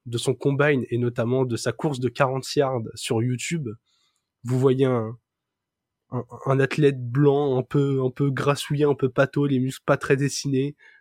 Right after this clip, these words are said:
dans un t-shirt trop grand pour lui, dans un short aussi, euh, bien trop court pour notre époque. Et, euh, et ouais, il fait un, il fait un quarante yards où on se dit, mais est-ce que même ce mec fait du sport ?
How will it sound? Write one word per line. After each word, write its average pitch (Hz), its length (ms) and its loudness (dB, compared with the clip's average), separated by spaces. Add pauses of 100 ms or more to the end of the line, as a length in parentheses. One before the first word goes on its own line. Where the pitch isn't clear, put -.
(100)
dans 127 240 0
un 131 40 2
t-shirt - 380 -2
trop 147 200 -2
grand 135 180 2
pour 143 220 0
lui, 139 280 -6
dans 127 240 -2
un 127 60 -2
short - 320 -4
aussi, 131 260 -2
euh, 110 120 -2
bien 139 180 0
trop 147 180 -4
court - 220 -4
pour 143 140 -2
notre 123 200 -2
époque. 151 440 -4 (640)
Et, 143 240 6
euh, 110 320 0 (500)
et 117 80 0
ouais, 165 160 4
il 123 60 -2
fait - 160 0
un, 110 320 -4 (440)
il - 60 -16
fait 131 100 -2
un 123 80 -2
quarante 135 400 -2
yards 175 240 -2
où 123 60 -4
on 120 80 -2
se 113 100 -6
dit, 143 200 -4
mais 113 340 -2 (440)
est-ce - 180 -10
que 139 80 0
même 156 180 2
ce - 140 -4
mec 156 200 -2
fait 143 120 0
du 127 100 -4
sport ? - 400 -10